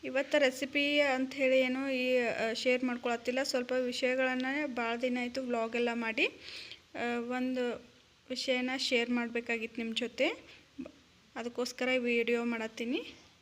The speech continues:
ಬರ್ರಿ ವಿಡಿಯೋ ಕಂಟಿನ್ಯೂ ಮಾಡೋಣ. ಮೊಬೈಲ್ ಡಿಸ್‌ಪ್ಲೇ ಹೋಗಿತ್ತು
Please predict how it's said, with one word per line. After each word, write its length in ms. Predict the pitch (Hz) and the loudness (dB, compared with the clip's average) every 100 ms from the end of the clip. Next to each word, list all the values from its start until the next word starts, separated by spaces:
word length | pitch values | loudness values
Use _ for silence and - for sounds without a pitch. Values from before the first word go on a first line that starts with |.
| _ _ 240 | _ _ -6
ಬರ್ರಿ 300 | 233 247 320 302 - - | -2 0 0 -4 -14 -14
ವಿಡಿಯೋ 220 | 247 226 233 | -8 -6 -2
ಕಂಟಿನ್ಯೂ 420 | 233 240 240 233 | -2 -2 -2 -2
ಮಾಡೋಣ. 280 | 226 226 311 480 - - - - - - - - - - - - - | -4 -2 -4 -6 -16 -20 -20 -20 -20 -18 -16 -14 -16 -16 -20 -14 -4
ಮೊಬೈಲ್ 380 | 254 247 269 269 | 4 8 8 10
ಡಿಸ್‌ಪ್ಲೇ 400 | 254 247 - 269 | 6 6 2 4
ಹೋಗಿತ್ತು 580 | 277 233 254 - 285 | 4 2 -2 0 2